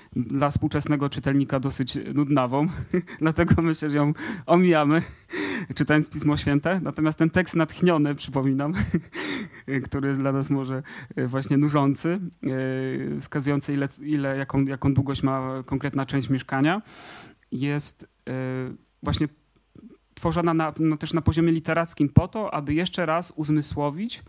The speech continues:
że wszystko ma być wykład-, y, dokładnie wykonane według wzoru. Natomiast, jak się zaraz przekonamy, że ten wzór nie jest dokładny. W tym sensie, że wiecie, jakbyśmy chcieli odzorować tak prawdziwie ten,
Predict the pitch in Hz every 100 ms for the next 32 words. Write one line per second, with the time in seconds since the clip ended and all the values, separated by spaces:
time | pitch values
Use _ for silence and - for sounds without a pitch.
0 | _ _ 131 135 - 226 - 185 170 156
1 | 151 - 160 - 151 147 143 - 156 151
2 | 135 143 156 151 139 135 139 131 131 123
3 | 120 - - - - 180 - 196 185 175
4 | - 160 151 147 - - 139 135 170 294
5 | - - - _ _ _ _ _ - 156
6 | 196 190 175 139 139 156 - 160 151 151
7 | 175 240 160 127 120 127 - _ _ _
8 | _ _ 208 185 151 147 160 160 - 143
9 | 151 143 - 127 143 135 147 156 226 196
10 | 156 170 160 160 156 - 151 147 220 147
11 | 127 139 135